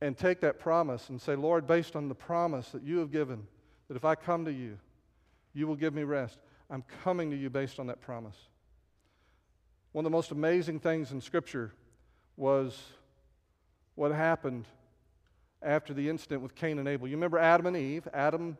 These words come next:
and Eve sinned. And the essence of that sin was thinking that I know better than God what's best for me.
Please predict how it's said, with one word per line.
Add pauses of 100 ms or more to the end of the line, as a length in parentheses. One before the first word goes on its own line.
and
Eve
sinned. (1700)
And (340)
the
essence
of
that
sin
was (680)
thinking
that
I
know
better
than
God (600)
what's
best
for
me.